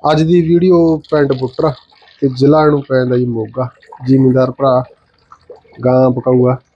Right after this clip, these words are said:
ਠੀਕ ਹੈ ਜੀ, ਗੱਭਣ। ਜੇ ਕਿਸੇ ਭਰਾ ਨੇ ਇੱਦਾਂ ਦੀ ਐਡ ਕਰਾਉਣੀ ਹੈ ਤਾਂ ਆਪਣਾ ਨੰਬਰ ਨੋਟ ਕਰੋ ਜੀ, ਪਚੱਤਰ ਦੋ ਅੱਸੀ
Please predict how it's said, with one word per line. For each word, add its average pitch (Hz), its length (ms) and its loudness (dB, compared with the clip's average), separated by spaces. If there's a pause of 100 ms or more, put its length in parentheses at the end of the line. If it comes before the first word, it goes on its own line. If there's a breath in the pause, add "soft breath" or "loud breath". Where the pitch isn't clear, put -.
ਠੀਕ 117 180 -6
ਹੈ 131 40 -2
ਜੀ, 131 80 -4
ਗੱਭਣ। 131 360 -4 (760)
ਜੇ 143 140 2
ਕਿਸੇ 147 220 0
ਭਰਾ 160 260 2
ਨੇ 147 140 2
ਇੱਦਾਂ 135 200 0
ਦੀ 135 140 0
ਐਡ 131 160 0
ਕਰਾਉਣੀ 131 300 -2
ਹੈ 127 40 -4
ਤਾਂ 123 120 -8
ਆਪਣਾ 123 240 -12
ਨੰਬਰ 117 280 -12
ਨੋਟ 120 200 -8
ਕਰੋ 123 160 -8
ਜੀ, 123 100 -10
ਪਚੱਤਰ 131 520 -4
ਦੋ 120 180 0
ਅੱਸੀ 123 520 -4